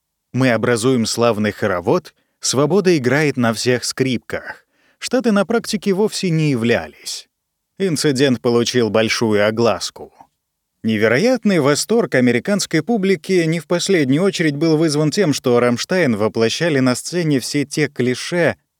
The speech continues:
о тевтонцах, что Голливуд использовал в бесчисленных,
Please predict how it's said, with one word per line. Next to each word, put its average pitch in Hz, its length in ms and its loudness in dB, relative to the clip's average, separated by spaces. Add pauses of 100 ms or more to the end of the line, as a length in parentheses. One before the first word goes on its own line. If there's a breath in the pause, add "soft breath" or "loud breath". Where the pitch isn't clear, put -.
(240)
о 117 220 0
тевтонцах, 120 880 -2
что 113 340 0
Голливуд 113 680 -2
использовал 110 760 -2
в 95 100 -10
бесчисленных, 123 880 -2